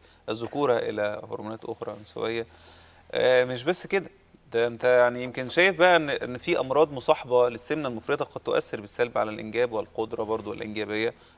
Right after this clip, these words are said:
زي السكر. هو أنت يعني السكر ده ما هو حاجة، آه، مرتبطة بالسمنة المفرطة. ال-، السمنة جابت لك السكر، وبالتالي السكر برضو هيأثر على الأعصاب ويأثر على الصحة الإنجابية.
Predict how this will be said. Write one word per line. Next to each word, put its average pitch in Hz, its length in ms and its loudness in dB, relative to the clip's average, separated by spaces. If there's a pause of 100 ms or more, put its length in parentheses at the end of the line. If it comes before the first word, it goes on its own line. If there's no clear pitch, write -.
زي 135 80 -2
السكر. 170 420 -4 (120)
هو 113 80 -4
أنت 110 140 -6
يعني 123 160 2
السكر 120 400 -2
ده 127 200 4 (420)
ما 113 100 -6
هو 147 240 6
حاجة، 147 520 6 (180)
آه، 117 180 0
مرتبطة 123 500 -2
بالسمنة 113 340 -8
المفرطة. 104 380 -10 (540)
ال-، 127 220 2
السمنة 208 420 4
جابت 170 280 10
لك 180 100 4
السكر، 180 400 4
وبالتالي 151 420 6
السكر - 380 0
برضو 120 300 2
هيأثر 113 340 0
على 107 80 4
الأعصاب 110 360 2
ويأثر 110 400 -2
على 113 100 -2
الصحة - 340 -10
الإنجابية. 110 440 -6